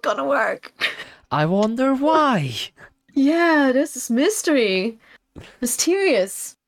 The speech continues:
Speaker 2: Yeah.
Speaker 1: Um, yeah, don't,
Speaker 2: I,
Speaker 1: don't do that.
Speaker 2: I wanna bring a project manager on the show just to talk about this topic.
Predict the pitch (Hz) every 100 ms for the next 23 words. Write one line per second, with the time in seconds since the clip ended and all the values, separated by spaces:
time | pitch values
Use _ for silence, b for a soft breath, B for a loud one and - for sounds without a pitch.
0 | _ _ - 190 185 185 180 - _ 208
1 | 185 208 269 302 240 269 247 220 165 151
2 | 160 - _ _ 160 208 277 214 139 151
3 | 147 139 - 127 131 131 - 120 120 113
4 | 113 110 110 - 110 98 98 117 - _
5 | _ _ _ _ _ - 147 156 156 -
6 | 135 131 113 113 - 110 - - 110 98
7 | 92